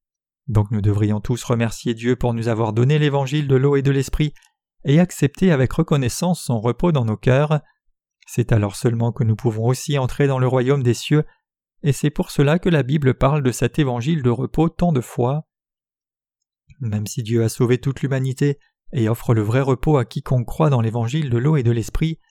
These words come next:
il y a toujours beaucoup de gens qui ne sont pas entrés dans son repos. Le problème, c'est que n'importe qui ne peut pas avoir la foi. Seuls ceux dont le cœur est pur et honnête comme un enfant,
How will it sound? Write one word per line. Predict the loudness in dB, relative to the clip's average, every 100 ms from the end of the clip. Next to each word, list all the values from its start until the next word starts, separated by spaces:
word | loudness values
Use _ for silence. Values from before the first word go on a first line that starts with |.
| _ _ _ _
il | -4 -2
y |
a | -2
toujours | -2 -2 -2
beaucoup | -2 -2 2
de | 2
gens | 4 0
qui | -4
ne | -6
sont | -4 -2
pas | 0 0
entrés | -2 0 0
dans | -2
son | -2 -2
repos. | 0 2 0 0 _ _ _ _ _ _ _
Le | -4 -2
problème, | 2 4 4 2
c'est | -2
que | 0
n'importe | 0 0 -4 -4
qui | -8 -6 -2
ne |
peut | 0 0
pas | 0 0
avoir | 2 2
la | 2
foi. | 0 0 -2 -2 -6 _ _ _ _ _ _
Seuls | -8 -4 -2
ceux | 0 2
dont | 2
le | 2
cœur | 2 2 2
est | -2
pur | -2 0
et | 2 2
honnête | 0 -2
comme | 0 0
un | 2
enfant, | 0 0 -2